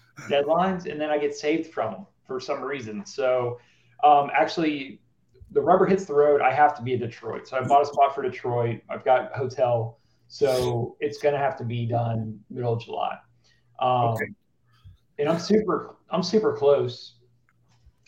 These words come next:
Speaker 1: Um, just got a couple of things left to do. I gotta put the interior back together and the, in the, you know, lights and stuff back in it and do something with the wheels, and it should be good to go. But yeah, I've, I've gotta get it, uh,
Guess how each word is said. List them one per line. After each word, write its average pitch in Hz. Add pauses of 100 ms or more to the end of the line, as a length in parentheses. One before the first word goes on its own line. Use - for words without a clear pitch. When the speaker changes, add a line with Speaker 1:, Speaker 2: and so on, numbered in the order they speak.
(100)
Speaker 1:
Um, 120
just 160
got 180
a -
couple 151
of 143
things 127
left -
to 127
do. 135
I 175
gotta 202
put -
the 147
interior 131
back 120
together 123
and 110
the, -
in 127
the, 113
you 123
know, 117
lights 120
and 117
stuff 120
back 117
in 120
it 113
and 110 (1040)
do 147
something 127
with 131
the 120
wheels, 117
and 127
it 127
should 123
be 117
good 107
to 107
go. 110
But 107
yeah, 123
I've, - (120)
I've 131
gotta 139
get 120
it, -
uh, -